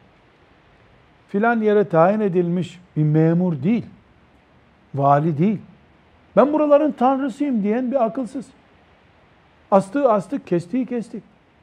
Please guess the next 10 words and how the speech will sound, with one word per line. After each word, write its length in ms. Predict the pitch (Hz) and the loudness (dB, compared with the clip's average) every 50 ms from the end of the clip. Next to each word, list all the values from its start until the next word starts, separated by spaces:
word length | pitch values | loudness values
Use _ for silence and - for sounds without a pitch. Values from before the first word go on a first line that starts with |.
| _ _ | _ _
Zevk 340 | 156 135 185 247 262 240 196 | -2 2 4 4 4 2 -4
için 220 | 226 185 - 277 262 | -6 -4 -4 -2 -2
insan 340 | 240 226 208 196 262 277 | -2 -2 0 0 -2 -2
öldürüyor. 420 | 262 254 226 170 151 151 127 120 107 101 104 _ _ _ _ _ _ _ _ _ _ _ _ _ _ _ _ _ _ _ _ _ _ _ _ _ _ _ _ _ _ _ _ _ _ _ _ - | -2 -2 -4 -4 -6 -8 -10 -10 -14 -16 -20 _ _ _ _ _ _ _ _ _ _ _ _ _ _ _ _ _ _ _ _ _ _ _ _ _ _ _ _ _ _ _ _ _ _ _ _ -2
Güçlü 380 | 143 156 - - 165 196 214 | -2 -2 -2 0 0 2 4
bir 80 | 220 196 | 4 4
imparatorluğun 840 | 196 196 180 190 190 196 196 196 190 202 202 196 190 190 202 220 202 - - - _ _ _ | 4 2 4 4 4 4 4 2 0 0 -2 0 2 0 0 -2 -4 -8 -16 -20 _ _ _
başında 540 | 160 160 165 165 - 208 190 170 160 143 123 | 4 4 4 4 0 -4 -2 -2 -2 -4 -4
duruyor. 240 | 120 117 113 104 92 98 104 - - _ _ _ _ _ _ _ _ _ _ _ _ _ _ _ _ - _ - _ _ _ _ _ _ _ _ _ _ _ _ _ _ _ _ _ _ _ _ _ _ - | -6 -8 -10 -10 -12 -14 -20 -20 -20 _ _ _ _ _ _ _ _ _ _ _ _ _ _ _ _ -20 _ -20 _ _ _ _ _ _ _ _ _ _ _ _ _ _ _ _ _ _ _ _ _ _ 6
Ve 340 | 196 233 233 233 233 226 | 6 6 6 6 0 -4